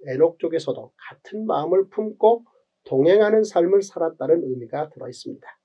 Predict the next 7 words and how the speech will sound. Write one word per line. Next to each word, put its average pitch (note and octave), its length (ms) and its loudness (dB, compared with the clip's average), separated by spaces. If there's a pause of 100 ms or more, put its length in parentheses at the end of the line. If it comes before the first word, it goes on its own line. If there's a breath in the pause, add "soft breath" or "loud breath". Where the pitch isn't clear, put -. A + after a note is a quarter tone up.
(260)
우리도 A#2 440 -6 (440)
하나님과 D3+ 720 4
동지, F#3+ 600 0 (220)
동행, D#3 500 2 (200)
동역할 E3 500 -2
수 F#3+ 120 -4
있습니다. C#3+ 380 -4